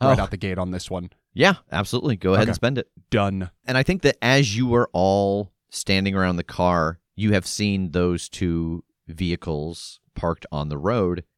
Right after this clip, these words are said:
Speaker 2: and standing next to the sheriff's car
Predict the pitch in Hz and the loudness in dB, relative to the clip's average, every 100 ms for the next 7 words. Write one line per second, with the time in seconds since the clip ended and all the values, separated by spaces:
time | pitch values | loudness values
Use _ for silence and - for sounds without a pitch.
0 | - 85 92 90 82 _ - - 135 151 | -10 -4 -2 -2 -6 _ -10 0 2 2
1 | 131 107 117 - - - 95 92 85 82 | 2 2 0 -2 -10 -2 0 0 -2 -6
2 | - 156 185 - - 76 78 98 | -4 -2 -2 -6 -4 -2 -2 -4